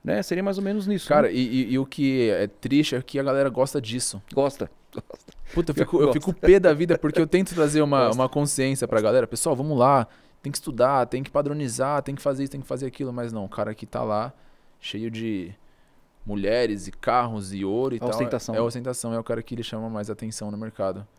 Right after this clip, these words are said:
Speaker 2: Mas, enfim.
Speaker 1: Isso é um chamariz também, né, pra,
Speaker 2: Sim.
Speaker 1: pra, pra esses traders, né?
Speaker 2: Sim, exato.
Speaker 1: "Olha o que eu tenho, olha o que eu ganho" e
Speaker 2: Exato,
Speaker 1: É
Speaker 2: exatamente,
Speaker 1: complicado.
Speaker 2: exatamente.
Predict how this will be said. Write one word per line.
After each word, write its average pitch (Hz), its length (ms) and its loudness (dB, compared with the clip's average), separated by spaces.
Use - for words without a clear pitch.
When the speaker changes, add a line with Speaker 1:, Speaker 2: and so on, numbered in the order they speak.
Speaker 2:
Mas, 110 640 -8
enfim. 95 420 -14
Speaker 1:
Isso 185 180 0
é - 20 4
um 247 80 2
chamariz 202 420 2
também, 139 280 2
né, 135 120 2
pra, 123 220 2
Speaker 2:
Sim. 107 200 0
Speaker 1:
pra, 107 220 -2
pra 123 160 -2
esses 120 220 -6
traders, 113 420 -2
né? 175 180 -4
Speaker 2:
Sim, 113 400 -2
exato. 101 320 2
Speaker 1:
"Olha 135 120 2
o - 20 -4
que 90 100 -4
eu 117 60 -2
tenho, 151 380 0
olha 131 80 0
o 131 40 -10
que 131 100 -4
eu 113 80 -2
ganho" 151 460 -2
e 120 380 -6
Speaker 2:
Exato, 92 560 -2
Speaker 1:
É - 60 -12
Speaker 2:
exatamente, 92 480 -4
Speaker 1:
complicado. - 240 -8
Speaker 2:
exatamente. 87 640 -12